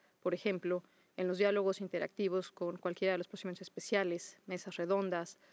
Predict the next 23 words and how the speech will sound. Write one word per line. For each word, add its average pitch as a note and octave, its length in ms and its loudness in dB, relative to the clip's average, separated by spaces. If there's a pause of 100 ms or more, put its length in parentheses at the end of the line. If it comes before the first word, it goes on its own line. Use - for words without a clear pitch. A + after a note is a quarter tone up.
(200)
debates F#3 380 0
generales F3 640 -4 (420)
o F3 100 0
consultas G3+ 460 2
informales F#3+ 500 0
de F#3 80 -4
proyectos E3+ 400 -4
de F3 80 -4
resolución, F3 600 -2 (500)
de G3 80 8
manera G#3 320 4
similar G3+ 500 2 (340)
a F#3 80 0
como F#3 240 0
actualmente G3+ 560 2
participan F3 800 -4
las - 180 -6
organizaciones F#3 640 -2
de F3 80 0
la E3+ 100 -2
sociedad F3 400 -2
ci-, - 320 -18
civil G#3 420 4